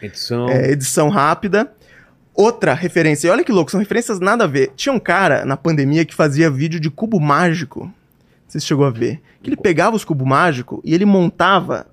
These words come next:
Speaker 2: um do lado do outro e fazia o rosto
Speaker 1: Sim, lembro,
Speaker 2: de uma
Speaker 1: claro,
Speaker 2: pessoa. Ele fez
Speaker 1: claro.
Speaker 2: do Alok, fez do
Speaker 1: Lembro.
Speaker 2: Thiago Ventura e tal.
Speaker 1: É.
Speaker 2: E na época eu vi, eu falei, "Filha da mãe, que ideia boa", porque o cara vai fazer do cara, do, né, do, da celebridade.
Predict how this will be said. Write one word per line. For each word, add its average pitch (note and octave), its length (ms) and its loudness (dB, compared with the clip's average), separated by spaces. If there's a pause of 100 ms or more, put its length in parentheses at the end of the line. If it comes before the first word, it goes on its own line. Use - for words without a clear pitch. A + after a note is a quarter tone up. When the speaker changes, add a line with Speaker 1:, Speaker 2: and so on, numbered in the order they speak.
Speaker 2:
um G3 120 0
do E3+ 80 0
lado D#3 140 2
do D3+ 80 2
outro E3 340 0
e D#3+ 60 -12
fazia E3+ 320 -2
o F#3+ 40 2
rosto F#3+ 380 2
Speaker 1:
Sim, C3+ 340 2
lembro, A2 360 -2
Speaker 2:
de E3 60 2
uma D#3+ 80 4
Speaker 1:
claro, - 40 -6
Speaker 2:
pessoa. D#3 200 0
Ele C3+ 40 -2
fez E3+ 140 -2
Speaker 1:
claro. D3+ 220 2
Speaker 2:
do C#3+ 40 4
Alok, D3+ 320 2
fez D3+ 140 -2
do C#3 40 -2
Speaker 1:
Lembro. A2 100 -2
Speaker 2:
Thiago D#3 200 0
Ventura D3 560 2
e B2+ 60 -2
tal. - 260 -10
Speaker 1:
É. F2 60 -20 (260)
Speaker 2:
E G#3 60 -2
na A#3+ 80 2
época - 240 -4
eu E3+ 60 6
vi, D3+ 100 0
eu F#3 60 2
falei, D#3 260 -2
"Filha G#3+ 420 -4
da D3 120 2
mãe, C3+ 360 0 (140)
que G3+ 140 -4
ideia D3 280 4
boa", C3+ 240 2
porque C3+ 200 -4
o D#3 40 -2
cara D3+ 220 0
vai D#3 100 -2
fazer D3 600 0 (360)
do D3+ 120 0
cara, C#3 420 2
do, A#2 240 -6
né, D3+ 160 0
do, - 480 -10
da B2 160 -10
celebridade. C#3+ 840 0